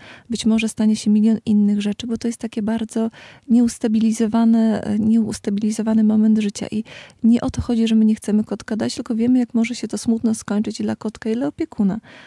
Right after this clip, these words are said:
Takim osobom proponujemy instytucję domu tymczasowego, czyli taki kotek bez zobowiązań. Przygarniamy zwierza,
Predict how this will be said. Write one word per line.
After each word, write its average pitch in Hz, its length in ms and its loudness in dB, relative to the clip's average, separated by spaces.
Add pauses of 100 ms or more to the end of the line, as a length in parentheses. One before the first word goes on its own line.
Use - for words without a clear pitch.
(140)
Takim 247 280 -2
osobom 220 420 0
proponujemy 220 640 0
instytucję 208 600 -4
domu 196 280 0
tymczasowego, 196 760 -6
czyli 370 160 -8
taki 254 260 -6
kotek 226 360 -6
bez 214 200 -2
zobowiązań. 196 680 -4 (340)
Przygarniamy 277 640 0
zwierza, 240 520 -2